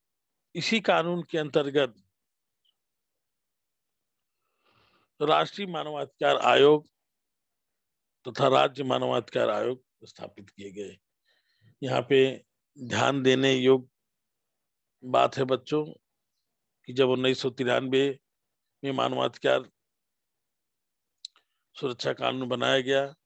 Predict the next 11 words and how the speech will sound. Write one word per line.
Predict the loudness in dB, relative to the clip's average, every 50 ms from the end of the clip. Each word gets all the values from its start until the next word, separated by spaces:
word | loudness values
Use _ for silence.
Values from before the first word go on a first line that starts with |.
| _ _ _ _ _ _ _ _ _ _ _ _ _ _ _ _ _ _ _ _ _ _ _ _ _ _ _ _ _ -12
इस | -12 -12 -8
कानून | -4 -4 -2 -2 -2 -6 -8
के | -6 -2 -2
अंतर्गत | -2 -2 -2 -2 -2 0 0 0 0 0 0 -4 -10 _ _ _ _ _ _ _ _ _ _ _ _ _ _ _ _ _ _ _ _ _ _ _ _ _ _ _ _ _ _ _ _ _ _ _ _ _ _ _ _ _ _ -4
राष्ट्रीय | -2 0 0 0 -2 -2 -4 -2 0
मानवाधिकार | 0 0 0 2 2 0 0 0 -4 _ -6 -6 -6 -4
आयोग | -4 -4 -4 -2 -2 -4 -4 -6 -8 _ _ _ _ _ _ _ _ _ _ _ _ _ _ _ _ _ _ _ _ _ _ _ _ _ _ _ _ _ _ _ _ _ _ _ _ _ _ _ -10
तथा | -6 -2 -2 0
राज्य | 2 2 2 0 0 -4 -6
मानवाधिकार | -6 -6 -6 -6 -8 -10 -10 -12 -10 -8 -6 -4 -2
आयोग | -2 -2 -2 -2 -4 -6